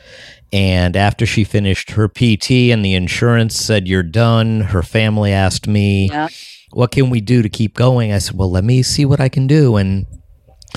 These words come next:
Speaker 1: I went, "Okay, you were stuck on the floor. It was the old T V commercial, 'I've fallen and we can't get back up,' right? Yep, okay, great." So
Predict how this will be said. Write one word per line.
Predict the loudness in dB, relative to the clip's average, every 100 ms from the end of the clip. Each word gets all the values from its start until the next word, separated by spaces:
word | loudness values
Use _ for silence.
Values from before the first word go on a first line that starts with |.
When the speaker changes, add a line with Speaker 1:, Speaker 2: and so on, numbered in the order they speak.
| -18 -20 -20 -2
Speaker 1:
I | -2
went, | 2
"Okay, | -2 2 0 0 -8 _ _ _ _
you | -2
were | 0 0
stuck | 0 0 2
on | 0
the | 0
floor. | -2 2 4 4
It |
was | 2 0
the | 2
old | 2 2
T | 0 2
V | 0
commercial, | 0 0 2 0 0
'I've | -2 -2
fallen | -2 0 0 0
and | 0
we | -2
can't | 0 0 0
get | -2 0
back | 0 0 -2
up,' | -4 -2
right? | 0 2 0 -2
Yep, | -4 -2
okay, | -2 -2 0 0
great." | 0 -2 -2 -6 -20 -20 -20 -20 -20 -8
So | 0 0 0